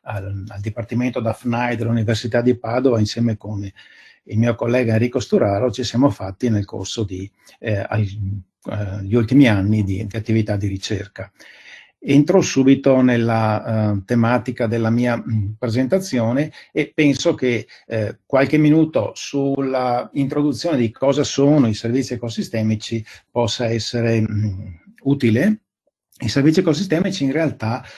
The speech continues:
eh, sono un, uno schema concettuale, un modo per considerare i, i benefici che, eh, il contributo che gli ecosistemi,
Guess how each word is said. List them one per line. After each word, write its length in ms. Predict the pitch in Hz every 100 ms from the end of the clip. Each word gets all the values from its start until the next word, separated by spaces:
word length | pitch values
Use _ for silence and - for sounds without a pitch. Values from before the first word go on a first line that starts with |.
| - - -
eh, 280 | 131 120
sono 640 | 123 - 160 185 202 160 143
un, 680 | 165 151 156 151 151 151 139 - _
uno 220 | 147 143 156
schema 640 | - - 127 170 127 110
concettuale, 640 | - 123 - 110 113 139 160
un 140 | 127
modo 460 | 113 120 151 117 -
per 520 | 123 123 151 143 117 - - _
considerare 1000 | 131 151 - 156 196 151 101 107 131 143 - - _
i, 340 | 120 107 - _
i 160 | 160 156
benefici 1040 | 123 135 175 151 117 98 - 104 143 - - _ _
che, 400 | _ 147 135 107 -
eh, 560 | 113 101 98 - - _ _
il 140 | - 110
contributo 600 | 131 131 143 165 170 113
che 140 | 120
gli 120 | 113
ecosistemi, 920 | 131 139 117 - - 135 113 107 151